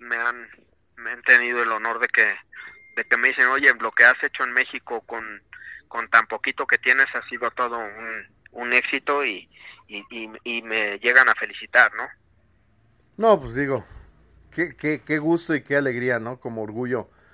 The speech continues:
Speaker 2: personal y, y, y digo, de herencia, que de lo que inició tu señor padre, pues finalmente lo has, lo han, lo han venido, eh, continuando, cultivando,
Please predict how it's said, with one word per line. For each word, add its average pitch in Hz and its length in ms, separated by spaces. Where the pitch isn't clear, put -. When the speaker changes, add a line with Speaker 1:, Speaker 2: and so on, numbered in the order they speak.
Speaker 2:
personal 135 560
y, 147 60
y, 123 360
y 120 40
digo, 131 380
de 143 240
herencia, 139 640
que 113 340
de 113 160
lo 117 160
que 120 80
inició 135 640
tu 131 100
señor 127 340
padre, 131 360
pues 113 140
finalmente 139 560
lo 139 100
has, 143 140
lo 131 300
han, 131 300
lo 123 80
han 143 140
venido, 151 460
eh, 123 480
continuando, 143 640
cultivando, 151 760